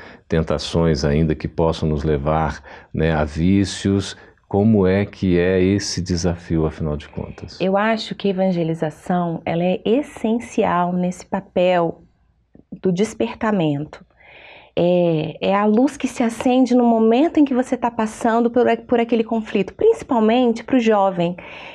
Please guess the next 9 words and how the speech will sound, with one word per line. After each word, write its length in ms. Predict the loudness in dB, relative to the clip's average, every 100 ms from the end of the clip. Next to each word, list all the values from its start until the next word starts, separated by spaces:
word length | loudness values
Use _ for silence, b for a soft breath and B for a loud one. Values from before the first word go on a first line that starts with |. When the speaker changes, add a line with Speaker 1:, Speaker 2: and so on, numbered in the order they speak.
| B
Speaker 2:
que 140 | -2
vive 260 | 2 2 2
tantos 460 | 0 0 2 0 0
conflitos, 800 | -2 -2 0 2 2 0 -2
tantas, 420 | 0 2 2 2 2
né, 460 | 2 4 2 2 2 2
emoções 720 | 2 0 -2 -2 0 0 -2 -6
hormonais, 920 | 0 4 4 4 2 0 -2 -2 -6 -18
Speaker 1:
Uhum. 560 | -16 -12 -12 -10 -12